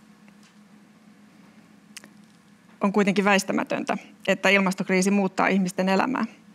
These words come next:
Ja kulttuuriperintö voi tässä muutoksessa olla merkityksellinen osa yhteisöjen selviytymis- ja sopeutumiskyvyn rakentamisessa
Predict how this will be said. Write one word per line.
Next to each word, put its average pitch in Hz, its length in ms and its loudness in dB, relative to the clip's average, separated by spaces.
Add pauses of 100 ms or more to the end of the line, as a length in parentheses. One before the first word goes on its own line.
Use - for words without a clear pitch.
(760)
Ja 220 80 0
kulttuuriperintö 196 720 0
voi 214 180 2
tässä 220 280 0
muutoksessa 190 600 0
olla 196 120 4
merkityksellinen 180 920 0
osa 196 240 0
yhteisöjen 185 640 -2
selviytymis- 190 540 0
ja 185 60 -4
sopeutumiskyvyn 190 800 -2
rakentamisessa - 840 -4